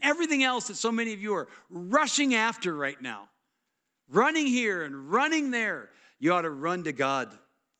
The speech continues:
and hear from him. Psalm nineteen, verse seven says, "If you'll do that,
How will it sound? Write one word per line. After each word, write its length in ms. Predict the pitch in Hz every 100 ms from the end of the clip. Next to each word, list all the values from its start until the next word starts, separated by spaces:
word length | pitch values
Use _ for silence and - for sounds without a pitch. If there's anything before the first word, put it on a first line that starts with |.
| _ _ _ _ _ _ _ _ _
and 100 | -
hear 260 | 117 139 151
from 220 | 147 127
him. 380 | 117 123 101 92 _ _ _ _ _ _ _ _ _ _ _ _ _ _ _ _ _
Psalm 380 | - 220 226 196
nineteen, 520 | 220 233 - 226 214
verse 440 | 185 196 - - -
seven 420 | - 220 214 202
says, 480 | 170 196 175 170 - _ _ _ -
"If 300 | 202 254 -
you'll 280 | 254 285 247
do 240 | 202 262
that, 340 | 185 151 156